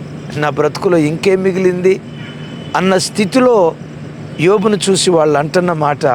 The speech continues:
"యోబు, ఈరోజు ఎండిపోయావేమో, బీడుబారినట్లుగా నీ పరిస్థితి ఉందేమో." లేదు, లేదు, ఒకరోజు రాబోతుంది, నీవు నీ కుటుంబీకులు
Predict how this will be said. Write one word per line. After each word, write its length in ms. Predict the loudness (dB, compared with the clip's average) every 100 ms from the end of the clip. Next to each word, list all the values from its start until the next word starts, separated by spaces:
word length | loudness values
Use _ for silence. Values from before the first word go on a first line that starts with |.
| -2 0
"యోబు, 460 | 2 4 4 2 -2 -10 -14 -14 -14 -14 -14 -12 -2
ఈరోజు 340 | 2 4 4 2
ఎండిపోయావేమో, 840 | 0 0 2 4 4 2 0 -6 -10 -16 -14 -14 -14 -12 -12 -12 -12 -12 -12 -12 -12 -10 0
బీడుబారినట్లుగా 880 | 2 4 4 2 2 -2 0 0 2
నీ 120 | 2
పరిస్థితి 580 | 2 2 2 -4 -2 0
ఉందేమో." 440 | 4 2 2 -4 -10 -14 0
లేదు, 260 | 2 4 4
లేదు, 340 | 2 2 0 -4 -14 -8 -2
ఒకరోజు 440 | 0 4 4 4
రాబోతుంది, 720 | 2 2 2 0 0 -2 -4 -8 -12 -14 -14 -12 -12 -12 -6
నీవు 340 | 0 2 4 4
నీ 180 | 2 -2
కుటుంబీకులు 960 | -4 -2 -2 2 0 0 0 2